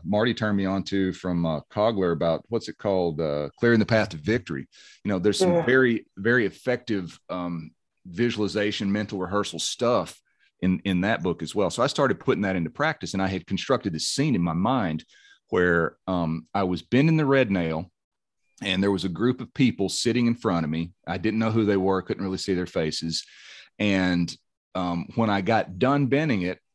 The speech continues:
Speaker 1: I held it up, and I got a thumbs up from my referee because you had to do it in under one minute.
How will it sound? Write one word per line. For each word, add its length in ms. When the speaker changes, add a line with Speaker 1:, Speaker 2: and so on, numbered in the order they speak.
Speaker 1:
I 180
held 280
it 60
up, 320
and 340
I 80
got 220
a 20
thumbs 420
up 260
from 200
my 120
referee 580
because 300
you 80
had 180
to 40
do 300
it 120
in 240
under 300
one 340
minute. 360